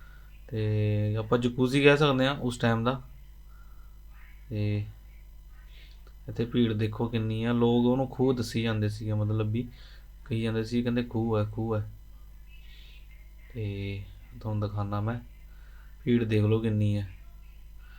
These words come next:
ਆ ਰਿਹਾ ਜੀ ਇੱਧਰਲੀ ਸਾਈਡ, ਤੇ ਇੱਥੇ ਲੋਕ ਵੀਡੀਓ ਵੀ ਬਣਾ ਰਹੇ ਸੀਗੇ, ਰੀਲਾਂ ਵਗੈਰਾ।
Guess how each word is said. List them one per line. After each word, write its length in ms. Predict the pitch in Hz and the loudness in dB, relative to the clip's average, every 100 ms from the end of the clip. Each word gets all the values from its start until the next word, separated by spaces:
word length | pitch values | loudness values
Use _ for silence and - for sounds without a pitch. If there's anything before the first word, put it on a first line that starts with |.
| - - - | -18 -20 -8
ਆ 140 | 113 107 | -2 2
ਰਿਹਾ 160 | 104 104 | 2 2
ਜੀ 140 | 101 | 2
ਇੱਧਰਲੀ 300 | 98 107 110 | -2 0 0
ਸਾਈਡ, 260 | 110 107 104 - - - - - - - - - - - - - - - - - | 2 2 2 -2 -10 -16 -18 -18 -18 -18 -18 -18 -18 -18 -16 -16 -16 -18 -16 -8
ਤੇ 380 | 104 98 101 98 - - - - - - - - | -6 -4 -6 -8 -12 -16 -18 -18 -18 -18 -18 -18
ਇੱਥੇ 180 | - 110 | -8 -2
ਲੋਕ 280 | 107 107 107 | 0 0 2
ਵੀਡੀਓ 180 | 110 | 2
ਵੀ 80 | 113 | 0
ਬਣਾ 240 | 120 117 110 | 0 0 0
ਰਹੇ 140 | 110 | -2
ਸੀਗੇ, 280 | 110 117 123 - - - - - - - - - - - 104 | -4 -6 -6 -8 -18 -18 -18 -16 -16 -16 -16 -16 -18 -6 0
ਰੀਲਾਂ 320 | 107 107 113 | 2 2 2
ਵਗੈਰਾ। 340 | 110 107 113 | 0 0 0